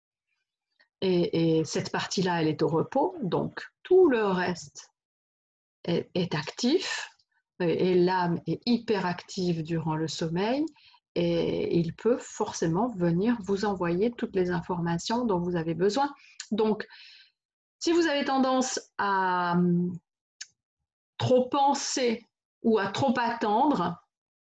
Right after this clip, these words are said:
posez des questions à vos anges, à vos guides, avant d'aller dormir,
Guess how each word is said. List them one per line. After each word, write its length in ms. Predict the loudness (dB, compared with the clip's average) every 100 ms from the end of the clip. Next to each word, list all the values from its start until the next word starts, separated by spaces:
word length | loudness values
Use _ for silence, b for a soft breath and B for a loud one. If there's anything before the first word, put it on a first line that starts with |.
| _ _ _
posez 380 | 0 2 2 2
des 140 | 2
questions 680 | 2 0 -2 -2 0 0 0 -6 _ _ _ _ _ -6
à 80 |
vos 280 | 0 0 2
anges, 300 | 2 2 2
à 80 | 2
vos 200 | 4 4
guides, 500 | 2 0 2 0 -4 -12 _ _ -20 -6
avant 300 | -2 0 2
d'aller 220 | 4 4
dormir, 580 | 4 2 2 2 0